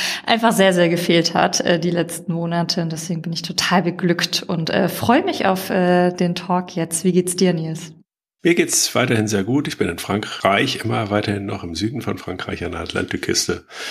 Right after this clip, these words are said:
Speaker 2: Und es ist ein bisschen kühler geworden und ich freue mich heute auch schon auf den Tag. Aber erstmal freue ich mich auf den Talk heute. Wen haben wir denn zu Gast?
Speaker 1: Isa Kohn ist bei uns. Ähm, Isa, du arbeitest bei Renus Logistics,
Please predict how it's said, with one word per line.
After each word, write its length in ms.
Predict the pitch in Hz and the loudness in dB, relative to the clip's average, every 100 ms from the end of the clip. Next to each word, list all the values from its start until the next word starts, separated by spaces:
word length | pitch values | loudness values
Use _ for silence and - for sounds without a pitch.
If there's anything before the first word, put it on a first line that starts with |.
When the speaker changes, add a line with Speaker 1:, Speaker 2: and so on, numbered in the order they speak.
| - - - _ | -10 -12 -16 _
Speaker 2:
Und 440 | 123 117 117 120 | 4 4 6 4
es 140 | 110 107 | 2 -2
ist 100 | 104 | -2
ein 40 | |
bisschen 220 | 104 110 | 0 0
kühler 240 | 104 202 190 | 2 2 2
geworden 760 | 135 113 113 117 117 117 110 | 2 4 4 4 2 0 -2
und 160 | 104 95 | -4 -4
ich 100 | 95 | -6
freue 240 | - 92 | -4 -4
mich 220 | 92 90 - | -4 -6 -8
heute 220 | 85 87 | -8 -8
auch 140 | 87 | -10
schon 140 | - 92 | -8 -10
auf 100 | - | -8
den 140 | 90 | -6
Tag. 260 | 90 98 - | -4 -4 -4
Aber 180 | 95 | -2
erstmal 340 | 117 156 - 120 | 0 0 2 0
freue 240 | 117 98 | 2 2
ich 100 | 101 | 2
mich 320 | 101 - - | -2 -6 -10
auf 160 | - 101 | -10 -8
den 300 | 101 90 92 - _ | -6 -6 -8 -14 _
Talk 300 | - 127 127 | -4 -4 -2
heute. 240 | 90 85 | -6 -2
Wen 160 | 90 95 | -2 -2
haben 100 | 123 | -4
wir 60 | 113 | -4
denn 160 | 95 | -4
zu 140 | 92 95 | -2 -2
Gast? 340 | 104 - - _ - | -4 -6 -12 _ 0
Speaker 1:
Isa 240 | 208 220 | 4 4
Kohn 320 | 214 - 254 | 2 2 2
ist 180 | 320 - | 2 0
bei 220 | 254 254 | 0 2
uns. 400 | 254 269 277 - | 2 4 4 0
Ähm, 360 | - 202 202 214 | -2 0 2 2
Isa, 220 | 220 220 | 2 2
du 100 | 208 | 2
arbeitest 500 | - 190 196 190 190 | 2 2 2 0 -4
bei 120 | - 180 | -2 0
Renus 400 | 185 190 185 - | 2 2 2 0
Logistics, 800 | 185 226 240 277 311 320 - | 2 2 2 2 2 0 -10